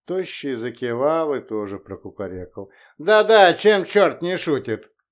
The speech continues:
Взгляд Прандопола вогнал приятелей в дрожь. "Черт никогда ничем не шутит", сказал недовольно. Черт не клоун в цирке. Тощий поджался, хихикнул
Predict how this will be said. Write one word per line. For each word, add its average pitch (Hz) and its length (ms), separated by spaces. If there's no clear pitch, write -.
Взгляд 107 560
Прандопола 135 720
вогнал 113 680
приятелей 101 680
в 98 120
дрожь. - 480
"Черт - 540
никогда 117 680
ничем 85 480
не 85 100
шутит", 80 460
сказал 82 380
недовольно. 85 680
Черт - 480
не 113 120
клоун 113 520
в - 60
цирке. - 540
Тощий 135 480
поджался, 92 800
хихикнул - 760